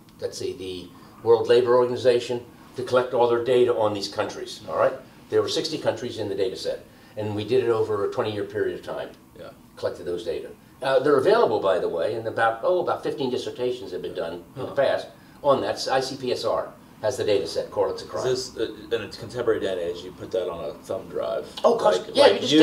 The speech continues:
Speaker 1: da-, you just download.
Speaker 2: you, uh, I suspect, were
Speaker 1: What do you mean, thumb drive?
Speaker 2: <laughs> You're right.
Speaker 1: It's called a mainframe
Speaker 2: Right.
Speaker 1: computer.
Speaker 2: Yeah.
Speaker 1: Yeah, yeah.
Speaker 2: That's
Speaker 1: Remember the
Speaker 2: arduous,
Speaker 1: cards?
Speaker 2: that's arduous work.
Speaker 1: Remember all the cards?
Speaker 2: Yeah.
Speaker 1: Yeah, yeah.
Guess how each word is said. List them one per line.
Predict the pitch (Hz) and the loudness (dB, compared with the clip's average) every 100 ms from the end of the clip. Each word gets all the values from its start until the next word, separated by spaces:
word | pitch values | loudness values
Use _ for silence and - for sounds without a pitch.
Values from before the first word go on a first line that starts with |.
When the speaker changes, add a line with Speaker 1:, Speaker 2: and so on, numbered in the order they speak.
| - | 6
Speaker 1:
da-, | |
you | 240 | 2
just | 254 - | -4 2
download. | 233 214 160 123 113 | 4 6 6 6 0
Speaker 2:
you, | 104 | -2
uh, | 101 - 92 | -2 -2 -2
I | 98 | -2
suspect, | - 110 - 98 98 - | -2 -8 -4 -4 -4 -4
were | 95 90 - - - - | 0 0 -2 -14 -20 2
Speaker 1:
What | 156 | 4
do | 151 | 6
you | |
mean, | 135 - | 2 6
thumb | 135 117 | 6 6
drive? | 113 104 101 - | 2 2 2 4
Speaker 2:
<laughs> | |
You're | 156 160 | 6 8
right. | 160 - - | 6 -2 0
Speaker 1:
It's | 190 - | 2 6
called | 208 196 | 10 10
a | 175 | 10
mainframe | 202 202 196 185 | 10 10 8 8
Speaker 2:
Right. | 185 | 8
Speaker 1:
computer. | 143 147 180 127 - 120 | 6 10 10 10 2 0
Speaker 2:
Yeah. | 135 98 87 | 0 0 -4
Speaker 1:
Yeah, | 117 117 104 - | 2 4 4 2
yeah. | 117 113 113 - | 4 4 4 2
Speaker 2:
That's | 117 - - 127 | 2 2 -4 0
Speaker 1:
Remember | 147 147 | 2 8
the | |
Speaker 2:
arduous, | 135 156 160 190 | 8 10 8 8
Speaker 1:
cards? | - 117 | 6 2
Speaker 2:
that's | 113 | 0
arduous | 117 123 123 113 - | 2 0 0 -4 -4
work. | - | -2
Speaker 1:
Remember | 117 143 | 0 2
all | 143 | 2
the | - | 2
cards? | 147 151 - | -2 -2 -2
Speaker 2:
Yeah. | 123 | -2
Speaker 1:
Yeah, | 98 | -2
yeah. | 95 | -2